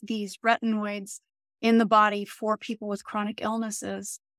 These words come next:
And for me as well, I know that my liver is still, it's doing really well. All my levels are back down to really good levels. They were elevated for a while. And, but you,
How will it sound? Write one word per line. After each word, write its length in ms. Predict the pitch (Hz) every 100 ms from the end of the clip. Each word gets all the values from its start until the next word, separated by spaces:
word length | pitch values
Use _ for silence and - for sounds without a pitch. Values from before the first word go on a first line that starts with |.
| _ -
And 200 | 220 202
for 160 | 233
me 180 | 226 226
as 180 | 202 190
well, 220 | 208 196
I 100 | 208
know 200 | 214 220
that 120 | 220
my 160 | 202 214
liver 380 | 214 226 214 208
is 200 | 214 -
still, 580 | - - 285 277 269 - _ _ _ _
it's 220 | - 214
doing 220 | - 277 233
really 320 | 240 269 240
well. 320 | 208 190 214
All 120 | 208 214
my 160 | 226
levels 560 | 220 214 220 247 254 -
are 220 | - 202 196
back 360 | 196 208 208
down 320 | - 214 214 208
to 400 | - 208 208 208 - - _ _
really 480 | 202 220 220 214 214
good 240 | 214 208
levels. 600 | 208 185 196 277 415 - - _ _ _ -
They 120 | 214
were 340 | 196 214 220
elevated 560 | 208 214 220 208 208 208
for 160 | - 214
a 60 |
while. 380 | 208 190 214 247 - _ _ _ _ _ _ _ _ _
And, 500 | 240 233 233 226 214 233
but 500 | 190 294 254 208 208 - - _ _ _ _ _ _
you, 500 | 214 226 226 226 208